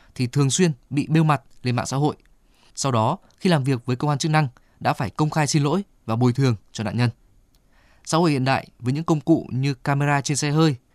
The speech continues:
điện thoại thông minh có ở khắp nơi đã phần nào giúp minh định căn nguyên của những va chạm, ẩu đả trên đường, lột mặt những kẻ ưa thói hung hăng, côn đồ, thích bắt nạt người yếu thế.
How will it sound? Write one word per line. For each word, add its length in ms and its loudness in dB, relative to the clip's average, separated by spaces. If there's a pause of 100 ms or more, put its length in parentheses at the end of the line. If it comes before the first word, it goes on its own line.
điện 140 -2
thoại 160 0
thông 200 0
minh 180 2 (140)
có 100 -2
ở 80 0
khắp 140 -4
nơi 200 4 (440)
đã 240 0
phần 200 -2
nào 260 0 (100)
giúp 280 -6
minh 200 4
định 220 -2
căn 200 0
nguyên 180 4 (200)
của 80 -10
những 140 -4
va 100 -2
chạm, 220 -2 (340)
ẩu 160 -4
đả 260 -2
trên 160 -2
đường, 180 4 (580)
lột 180 2
mặt 180 0 (140)
những 180 -4
kẻ 300 -4 (100)
ưa 180 4
thói 180 -2
hung 160 2
hăng, 160 2 (220)
côn 160 2
đồ, 240 2 (220)
thích 120 -4
bắt 140 -2
nạt 180 -2 (140)
người 100 -2
yếu 140 -2
thế. 240 -2